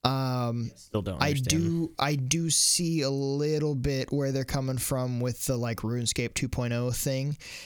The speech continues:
Speaker 1: and it's, it's literally just the, the grind of the skills is what it is.
Speaker 2: Yeah,
Speaker 1: So, like,
Speaker 2: probably.
Speaker 1: wood cutting, the leather working, the, all of that,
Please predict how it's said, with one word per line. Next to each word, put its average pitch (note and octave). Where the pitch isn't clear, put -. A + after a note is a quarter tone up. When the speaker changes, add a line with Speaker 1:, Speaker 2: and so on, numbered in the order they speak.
Speaker 1:
and C#3+
it's, C#3+
it's D#3
literally D#3+
just C#3
the, B2+
the A#2+
grind C3+
of A#2+
the A2
skills G2
is B2
what A#2+
it G#2+
is. G#2
Speaker 2:
Yeah, G2
Speaker 1:
So, -
like, -
Speaker 2:
probably. -
Speaker 1:
wood G2+
cutting, B2+
the A#2+
leather C3
working, A#2+
the, A#2
all B2
of G#2+
that, A#2